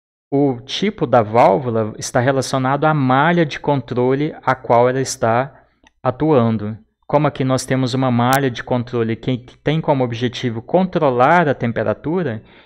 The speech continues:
então por isso que ela vai ser chamada de válvula de temperatura. Embora ela em si manipule a vazão, mas ela está a serviço de um controlador de temperatura.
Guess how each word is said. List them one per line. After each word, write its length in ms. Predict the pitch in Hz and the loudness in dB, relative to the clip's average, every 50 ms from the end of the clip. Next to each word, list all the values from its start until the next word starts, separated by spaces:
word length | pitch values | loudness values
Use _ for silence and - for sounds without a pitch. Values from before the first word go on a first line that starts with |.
| _ _ _ | _ _ _
então 320 | 123 123 120 123 120 120 | -6 -4 -2 -2 -2 -2
por 140 | 120 131 123 | -2 -2 -4
isso 140 | 127 120 - | -4 -4 -4
que 60 | - | -4
ela 100 | 135 139 | -4 -2
vai 120 | 135 139 135 | -2 -2 -2
ser 160 | - - 139 | -2 -4 -4
chamada 520 | - - 147 135 123 113 113 120 120 135 | -4 -4 -4 -2 -2 -2 -2 0 -2 -4
de 260 | 127 117 120 131 151 - - - - _ | -4 -4 -6 -6 -8 -10 -14 -20 -20 _
válvula 540 | _ 113 107 117 110 107 113 110 120 117 117 | _ -4 0 2 4 4 4 2 0 -4 -6
de 220 | 113 107 117 117 117 | -6 -6 -6 -6 -4
temperatura. 880 | - 127 120 117 - 127 135 139 139 - 127 113 107 104 101 104 104 - _ _ _ _ _ _ _ _ _ | -4 -4 -4 -2 -2 -4 -4 -4 -4 -6 -6 -6 -6 -8 -8 -12 -14 -18 _ _ _ _ _ _ _ _ _
Embora 680 | 117 120 120 107 120 123 139 147 156 160 151 135 127 | -2 -2 2 4 6 6 8 8 6 6 6 4 4
ela 300 | 117 117 117 120 117 120 | 2 2 2 2 2 2
em 140 | 120 123 127 | 0 0 0
si 340 | 120 - - - 120 113 113 | -2 -2 -4 -4 -4 -2 -2
manipule 800 | 113 113 117 123 127 123 117 123 - - 143 165 180 170 147 127 | 0 0 0 0 0 -2 -2 -4 -4 -2 0 2 2 2 2 0
a 80 | 113 | 0
vazão, 580 | 104 110 110 107 107 - 120 117 135 160 185 180 | 2 2 2 2 2 0 -2 -2 -2 -2 -4 -4
mas 240 | 135 123 123 123 123 | -4 -4 -2 -2 -2
ela 140 | 127 127 | -2 -2
está 280 | 131 123 - - 147 143 | -2 -4 -2 0 0 0
a 40 | 151 | 2
serviço 920 | - - - - 175 156 139 127 117 123 147 180 208 196 - - 165 143 - - - - - _ _ _ | 2 2 2 2 2 2 2 0 0 0 2 2 2 0 0 -4 -6 -6 -6 -12 -20 -20 -20 _ _ _
de 160 | 123 113 143 | -6 -4 -2
um 140 | 143 147 135 | -2 -2 -2
controlador 840 | - - 143 135 - 127 127 131 127 123 117 113 110 120 127 123 123 | -2 -2 -2 -2 -2 -2 0 2 2 2 2 2 0 0 0 -2 -2
de 140 | 120 123 | -4 -6
temperatura. 840 | 117 - 131 127 123 143 131 143 143 - - 110 101 98 101 - | -6 -4 -4 -4 -2 -2 -2 -2 -4 -4 -8 -8 -8 -8 -8 -10